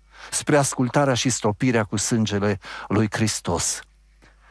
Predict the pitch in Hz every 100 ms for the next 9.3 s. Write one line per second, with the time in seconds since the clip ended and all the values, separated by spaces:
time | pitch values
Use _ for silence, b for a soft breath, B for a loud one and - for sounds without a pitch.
0 | b b b - 120 117 117 180 190 190
1 | - 156 151 - 143 143 - - 127 -
2 | 127 131 - - 123 - 123 101 104 -
3 | 160 156 147 127 143 110 113 139 156 160
4 | 151 123 139 113 147 139 120 107 107 -
5 | 113 113 - - - 113 117 113 131 92
6 | 85 B B B - 131 208 202 - 160
7 | 117 98 95 101 98 95 95 92 90 -
8 | 90 78 78 B B B B - - 117
9 | 113 107 101